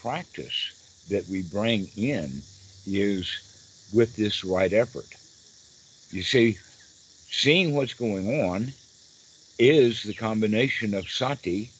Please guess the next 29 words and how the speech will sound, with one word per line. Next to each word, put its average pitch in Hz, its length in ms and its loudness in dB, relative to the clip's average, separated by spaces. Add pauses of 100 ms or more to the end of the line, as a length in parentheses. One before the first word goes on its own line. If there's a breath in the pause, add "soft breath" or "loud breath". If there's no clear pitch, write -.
(160)
to 107 160 -4
wake 131 300 2
up 131 240 2
and 90 180 -6
look 127 160 -4
at 113 120 -8
what's 101 220 -4
happening, 104 580 -6 (500 loud breath)
and 98 160 -2
then 117 480 2 (1400 loud breath)
that's 131 240 6
part 120 320 4
of 113 80 -2
the 110 140 4
Eightfold 107 360 0
Noble 95 240 -2
Path. 127 480 -6
Look, 98 580 0 (200)
looking, 98 400 0 (160)
see 151 280 2
what 147 260 2
you're 135 120 0
doing, 101 560 -2
notice, 123 580 2
noticing. 123 680 0 (460 loud breath)
That 123 300 2
part 135 280 2
is 123 200 -4
correct. 127 460 -6